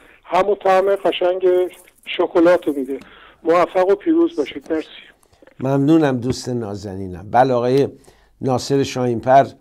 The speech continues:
Speaker 2: همکار نازنین و دوست قدیمی من، اسباب افتخار منه که در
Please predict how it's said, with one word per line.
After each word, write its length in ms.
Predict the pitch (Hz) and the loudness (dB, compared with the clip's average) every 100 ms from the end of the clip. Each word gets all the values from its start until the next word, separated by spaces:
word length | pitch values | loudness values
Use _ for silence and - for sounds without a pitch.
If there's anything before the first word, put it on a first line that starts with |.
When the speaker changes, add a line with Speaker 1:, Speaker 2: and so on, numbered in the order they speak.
| _ _ _ _ | _ _ _ _
Speaker 2:
همکار 720 | - 117 110 - 127 123 123 | -8 -8 -8 -2 2 2 0
نازنین 520 | 123 117 110 113 123 | -2 -4 -6 -6 -4
و 80 | 139 | -2
دوست 520 | 139 175 240 190 - | -4 -6 -6 -8 -8
قدیمی 580 | 123 127 120 120 117 117 | -4 0 0 0 -2 -4
من، 280 | 113 110 98 - _ _ _ _ _ _ 104 95 - | -4 -4 -8 -12 _ _ _ _ _ _ -20 -20 -10
اسباب 420 | 107 - 127 120 | -10 -6 -4 -2
افتخار 600 | 113 110 - 101 120 104 | -4 -4 -12 -8 -6 -6
منه 240 | 98 95 | -6 -10
که 140 | 92 98 | -12 -12
در 220 | 101 90 | -12 -12